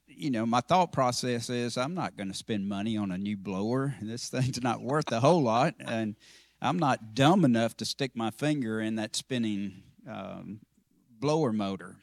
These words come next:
And so I got busy and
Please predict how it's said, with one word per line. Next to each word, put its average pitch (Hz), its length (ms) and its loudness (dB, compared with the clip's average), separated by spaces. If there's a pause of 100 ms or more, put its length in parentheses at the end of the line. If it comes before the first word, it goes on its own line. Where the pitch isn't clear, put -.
(180)
And 101 580 -6
so 104 300 -6
I 113 80 -2
got 147 240 -6
busy 165 460 -2
and 95 300 -6